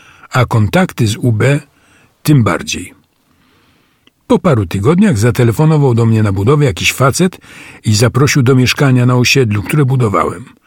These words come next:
Ktoś tam mieszkał, ale było to mieszkanie do kontaktów. Zaczął się pytać, co się dzieje na budowie.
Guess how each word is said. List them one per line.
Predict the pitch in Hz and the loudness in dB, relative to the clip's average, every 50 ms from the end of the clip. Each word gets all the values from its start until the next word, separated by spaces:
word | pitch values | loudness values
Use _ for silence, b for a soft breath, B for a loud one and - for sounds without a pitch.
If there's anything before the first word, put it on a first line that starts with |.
| b b b b b b b b b b b b b b | b b b b b b b b b b b b b b
Ktoś | - - 190 190 147 - | -4 -2 0 0 0 0
tam | - 147 123 113 107 | 0 0 2 2 2
mieszkał, | 117 131 143 131 - - - - 110 113 143 151 - - b b b b b b b b b b b | 2 2 2 0 -2 -2 -4 -2 -2 -2 -2 -4 -6 -10 b b b b b b b b b b b
ale | - 113 117 117 107 | -2 0 0 2 2
było | 120 151 156 | 2 2 2
to | 147 156 147 | 2 2 2
mieszkanie | 135 123 - - 139 143 147 139 | 2 0 0 0 0 2 2 2
do | 123 147 135 | 2 0 0
kontaktów. | 143 147 143 127 135 139 127 - - - 120 113 - - - _ _ b b b b b b b b b b b b b b b b | 0 0 0 0 0 -2 -4 -4 -6 -10 -12 -12 -14 -18 -20 _ _ b b b b b b b b b b b b b b b b
Zaczął | - 101 147 170 - - 147 | -4 -2 -2 0 0 0 0
się | - 120 107 | 0 0 -2
pytać, | - - 165 - - 131 113 - - B B B B B B | -2 -4 -2 0 0 -2 -2 -4 -8 B B B B B B
co | - - 151 | -2 0 0
się | - - 110 | 2 0 0
dzieje | 92 92 131 139 143 | 0 0 0 2 2
na | 147 151 | 0 0
budowie. | 135 156 151 107 90 80 73 73 - | 0 0 0 0 -2 -4 -4 -8 -10